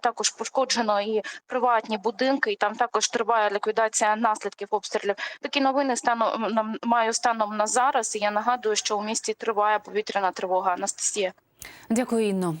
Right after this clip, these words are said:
Speaker 2: Про наслідки сьогоднішніх обстрілів Запоріжжя нам розповіла моя колега Інна Гогой. Сімдесят обстрілів Сумщини та тридцять вісім Чернігівщини. Росіяни гатили по житлових будинках та по цивільних автівках. Є поранені.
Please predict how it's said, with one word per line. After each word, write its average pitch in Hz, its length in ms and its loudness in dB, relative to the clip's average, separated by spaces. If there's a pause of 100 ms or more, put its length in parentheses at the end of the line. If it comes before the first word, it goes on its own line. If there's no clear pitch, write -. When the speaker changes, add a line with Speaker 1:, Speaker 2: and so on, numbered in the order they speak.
(140)
Speaker 2:
Про 196 260 0
наслідки 202 480 -2
сьогоднішніх 202 680 -4
обстрілів 190 500 -2
Запоріжжя 185 680 -2 (280)
нам 208 140 0
розповіла 185 420 -4
моя 170 200 -4
колега 175 460 -6 (200)
Інна 170 220 0
Гогой. 160 480 -4 (840)
Сімдесят 233 580 0
обстрілів 202 520 0
Сумщини 240 760 0
та 240 160 -4
тридцять 220 520 -4
вісім 190 360 -4 (200)
Чернігівщини. 160 760 -2 (300)
Росіяни 185 460 -2
гатили 202 440 -2
по 196 200 -2
житлових 202 500 -4
будинках 208 580 -2
та 190 240 -4
по 175 260 -6
цивільних 175 440 -6
автівках. 156 560 -6 (380)
Є 180 220 0
поранені. 165 640 -4